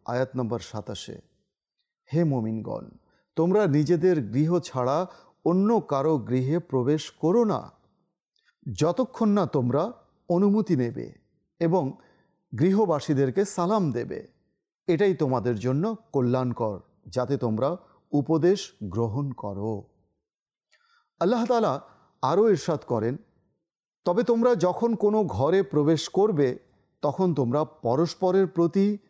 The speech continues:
সালাম করবে। আল্লাহর পক্ষ থেকে বরকতময় ও পবিত্র অভিবাদন স্বরূপ।" এই আয়াতে করিমা দ্বয়ের মাঝে আমরা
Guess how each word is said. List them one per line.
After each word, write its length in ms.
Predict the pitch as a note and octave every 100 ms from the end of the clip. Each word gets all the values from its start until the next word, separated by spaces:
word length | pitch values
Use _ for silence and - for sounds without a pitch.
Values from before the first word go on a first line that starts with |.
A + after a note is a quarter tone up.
| _ _
সালাম 520 | - - A2+ A#2 C3
করবে। 400 | A2 G#2+ F#2 F2+ - _ _ _ _ _ _
আল্লাহর 420 | - C3+ D3+ D3 B2
পক্ষ 380 | A#2 A#2 -
থেকে 340 | D3+ D#3+ F#3+ G#3+ - _ _ G#2+ E2+
বরকতময় 760 | C3 C#3 - F3 E3+ F3 G3 F#3+ _ -
ও 140 | A#2+ A2 -
পবিত্র 580 | C3+ D3 E3 F#3 G#3 B3 _ _ _ _ -
অভিবাদন 800 | C3+ C3 D3+ A#2 A#2+ B2 E3 D#3
স্বরূপ।" 400 | - A2 G#2 - _ _ _ _ _ _ _ _ _ _ _ _ _ _
এই 200 | F3+ A#3 -
আয়াতে 320 | D#3 F3+ G#3
করিমা 360 | F3 D#3+ F3 F#3
দ্বয়ের 360 | A#2+ C3 E3+
মাঝে 400 | D3 A#2 F#2 A#2+ F3 _ _ _ _ -
আমরা 540 | B2 A2+ A2+ G#2+ G#2